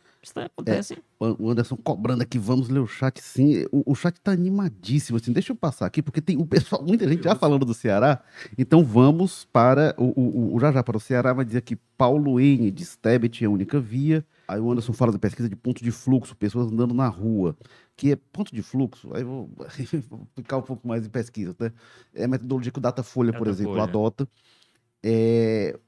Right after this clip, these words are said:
Speaker 2: o, o, tradicionalmente, tá? O ibope faz pesquisa domiciliar, vai nas casas,
Speaker 1: Quest
Speaker 2: escuta as
Speaker 1: também é
Speaker 2: pessoas.
Speaker 1: domiciliar, né?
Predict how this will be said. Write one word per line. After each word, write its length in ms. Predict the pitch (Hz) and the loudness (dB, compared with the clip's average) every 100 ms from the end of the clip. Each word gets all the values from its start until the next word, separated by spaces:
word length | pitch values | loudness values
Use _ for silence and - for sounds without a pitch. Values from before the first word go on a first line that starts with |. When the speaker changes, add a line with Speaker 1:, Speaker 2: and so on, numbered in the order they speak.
| - | -10
Speaker 2:
o, 280 | 196 - 151 | -8 -6 -8
o, 40 | |
tradicionalmente, 720 | 156 202 156 170 156 98 76 | -2 -4 0 2 2 2 -2
tá? 80 | 117 | -4
O 120 | 131 | -2
ibope 460 | 113 95 135 110 - | -2 0 0 0 -6
faz 200 | - 113 | -12 -10
pesquisa 280 | 117 123 123 | -10 -10 -6
domiciliar, 600 | 123 123 - 131 101 58 | -4 -6 -6 -6 -6 -6
vai 120 | 87 | -6
nas 220 | 98 98 - | -4 -6 -6
casas, 380 | 113 107 117 127 | -2 0 0 0
Speaker 1:
Quest 140 | 135 | -4
Speaker 2:
escuta 160 | - 127 | -4 -4
as 20 | |
Speaker 1:
também 100 | 113 127 | -2 -4
é 20 | |
Speaker 2:
pessoas. 140 | 120 131 | -4 -4
Speaker 1:
domiciliar, 400 | 143 120 107 | -4 -6 -6
né? 100 | 101 | -8